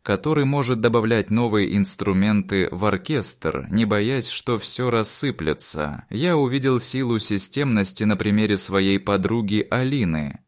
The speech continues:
Алина — мастер маникюра. Начинала, как все, работала из дома, принимала по рекомендациям, записывала клиентов в блокнот. У неё был талант, клиенты хвалили,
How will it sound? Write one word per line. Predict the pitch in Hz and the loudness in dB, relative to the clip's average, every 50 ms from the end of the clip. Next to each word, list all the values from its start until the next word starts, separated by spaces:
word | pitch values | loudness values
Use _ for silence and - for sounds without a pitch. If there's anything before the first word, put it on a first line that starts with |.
| _ _ _ _ | _ _ _ _
Алина — | - - 95 90 95 123 151 160 156 151 143 139 123 120 - | -4 -2 -2 0 0 0 0 0 0 0 -2 -2 -4 -4 -2
мастер | 92 98 104 101 98 95 - - - 92 92 | 2 2 4 2 2 0 -4 -4 -2 0 2
маникюра. | 92 92 92 95 95 95 95 - 127 104 80 78 73 71 69 - - _ - - | 2 2 4 4 2 2 0 -2 -2 0 0 0 0 -2 -4 -10 -12 _ -4 0
Начинала, | 98 104 98 95 - - 107 110 131 139 139 131 123 | 2 2 2 2 0 -2 0 0 0 0 0 0 -2
как | 120 - 139 - - | 0 0 -2 -4 -2
все, | - - - - 82 80 71 69 - - | -4 -6 -4 0 0 0 -2 -2 -6 -8
работала | - - 98 98 95 98 131 135 127 - 110 104 107 104 104 | -4 0 2 2 2 2 0 -2 0 0 0 2 4 2 2
из | 98 101 | 2 0
дома, | 110 139 151 127 101 82 76 78 | 0 0 0 2 0 0 -2 -2
принимала | - - 101 95 92 90 87 90 104 110 107 104 | -2 0 2 2 2 2 2 2 2 2 2 0
по | - 101 | 0 2
рекомендациям, | 98 95 90 - 101 95 95 95 95 95 110 127 123 127 - - 87 82 80 80 82 | 0 0 0 0 0 2 2 2 2 2 2 0 0 -2 -2 -2 -2 -2 0 -2 -2
записывала | 78 92 90 - - 120 123 - - 117 110 110 107 104 | 0 -2 -2 -2 -2 -4 -4 -2 -2 0 0 2 0 0
клиентов | 101 107 101 104 104 120 131 127 120 - 113 104 | 0 0 -2 -2 0 0 -2 -2 -2 -2 -4 -4
в | 104 107 101 101 | -4 -6 -6 -4
блокнот. | 101 117 117 120 117 - - 143 143 117 87 - - - - _ _ _ _ _ - | -2 0 0 0 -2 -2 -2 -2 0 0 0 -2 -4 -14 -20 _ _ _ _ _ -4
У | 92 98 | 0 2
неё | 98 101 101 107 139 160 | 2 2 2 0 0 -2
был | 147 139 139 127 113 | 0 0 0 0 0
талант, | 123 143 143 143 147 135 98 80 78 76 - - - - | -4 -4 -2 -2 0 0 -2 -2 -2 -4 -6 -10 -16 -14
клиенты | - 95 92 92 92 101 127 131 127 117 135 120 | -8 -4 -2 0 0 0 0 -2 -2 -2 -4 -6
хвалили, | - - 117 123 123 123 135 147 135 98 82 80 76 67 - | -4 -2 0 0 0 2 0 -2 -2 -2 -2 -2 -4 -4 -8